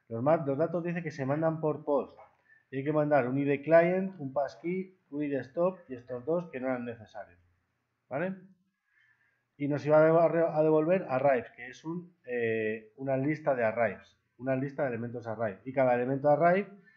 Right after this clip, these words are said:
tiene un stop I D, un line I D, si es cabecera o no, un destination, ta, ta, ta, ta.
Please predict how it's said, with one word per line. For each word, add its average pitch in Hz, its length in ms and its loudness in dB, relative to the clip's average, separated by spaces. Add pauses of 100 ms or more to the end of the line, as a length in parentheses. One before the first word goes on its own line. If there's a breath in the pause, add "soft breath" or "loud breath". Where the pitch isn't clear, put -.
(200 soft breath)
tiene 131 260 -2
un 123 160 -4
stop 135 340 -4
I 160 80 2
D, 196 300 0
un 160 100 -2
line 127 260 -2
I 139 100 -2
D, 180 380 -2 (380)
si - 140 -12
es 127 80 -10
cabecera 131 460 -2
o 147 40 0
no, 175 220 0
un 143 100 -4
destination, 170 960 -4
ta, 120 100 -14
ta, 110 140 -10
ta, 104 140 -18
ta. 98 120 -20